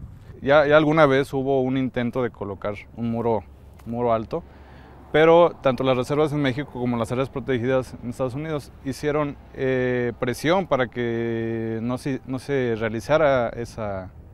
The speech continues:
esa infraestructura, que se colocara un cerco de ese tipo.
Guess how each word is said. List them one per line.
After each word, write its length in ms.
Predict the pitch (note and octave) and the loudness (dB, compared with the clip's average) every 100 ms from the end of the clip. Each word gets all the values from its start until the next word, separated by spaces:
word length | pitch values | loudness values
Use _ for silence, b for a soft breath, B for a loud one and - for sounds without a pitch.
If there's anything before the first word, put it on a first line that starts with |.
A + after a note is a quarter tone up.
| - | -18
esa 680 | G#2+ - G#2 F#2+ F2+ F2+ G2 - - - | -18 -12 -10 -8 -8 -12 -16 -20 -20 -16
infraestructura, 680 | A2+ - G#2+ - - A#2 A2 b b b b | -16 -14 -14 -14 -8 -8 -8 b b b b
que 80 | A#2+ | -10
se 140 | A2 | -10
colocara 600 | G#2 B2 A#2+ C#3 C#3 C#3 - | -8 -4 0 2 4 2 -2
un 180 | C3 C3 | -8 -6
cerco 260 | C3 A#2+ - - | -8 -12 -14 -12
de 80 | |
ese 140 | A#2+ G#2+ | -12 -10
tipo. 300 | A#2+ G2+ | -10 -10